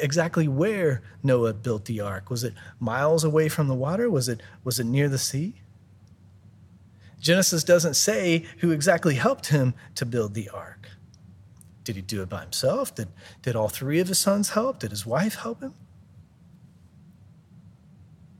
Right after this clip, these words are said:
It doesn't say any of those things, but, but this is certainly true. The ark stood out.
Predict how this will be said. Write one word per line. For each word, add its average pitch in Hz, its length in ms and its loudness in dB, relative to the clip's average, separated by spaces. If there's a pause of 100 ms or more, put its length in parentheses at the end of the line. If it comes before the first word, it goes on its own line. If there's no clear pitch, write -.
(340)
It - 20 -4
doesn't 160 280 0
say 160 220 0
any 185 200 2
of 131 100 -2
those 113 240 -4
things, 92 240 -8
but, 113 200 -6 (300)
but 117 180 -4 (420)
this 127 640 0 (1080)
is 139 120 -2
certainly 117 480 0
true. 107 360 -6 (2250)
The 139 240 -4
ark - 480 -4 (120)
stood - 360 -2
out. - 220 -12